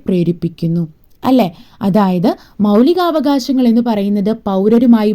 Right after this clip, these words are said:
ബന്ധപ്പെട്ടവയാണ്. അവിടെ ഗവൺമെന്റിന്റെ അധികാരങ്ങൾക്ക് പരിധി നിർണയിക്കുന്നുണ്ട്. എന്നാൽ നിർദ്ദേശക തത്വങ്ങൾ ഗവൺമെന്റിനെ അല്ലെങ്കിൽ ഗവൺമെന്റ് ഉദ്യോഗസ്ഥന്മാരെ ആ കാര്യങ്ങൾ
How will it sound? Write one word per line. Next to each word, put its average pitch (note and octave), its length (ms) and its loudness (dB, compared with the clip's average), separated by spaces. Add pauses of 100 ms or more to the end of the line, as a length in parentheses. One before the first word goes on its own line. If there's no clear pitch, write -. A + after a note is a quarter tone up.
ബന്ധപ്പെട്ടവയാണ്. E3+ 920 -4 (420)
അവിടെ G#3+ 220 2 (360)
ഗവൺമെന്റിന്റെ A#3+ 680 6 (120)
അധികാരങ്ങൾക്ക് G#3 760 0 (120)
പരിധി F#3+ 400 0
നിർണയിക്കുന്നുണ്ട്. F3 840 -2 (440)
എന്നാൽ F#3 400 2 (360)
നിർദ്ദേശക C#4 580 2
തത്വങ്ങൾ A#3 500 4 (400)
ഗവൺമെന്റിനെ C4 840 4 (320)
അല്ലെങ്കിൽ A#3 340 6 (120)
ഗവൺമെന്റ് A#3+ 480 4 (140)
ഉദ്യോഗസ്ഥന്മാരെ G#3+ 1080 0 (480)
ആ C#4 40 4 (160)
കാര്യങ്ങൾ G#3+ 500 2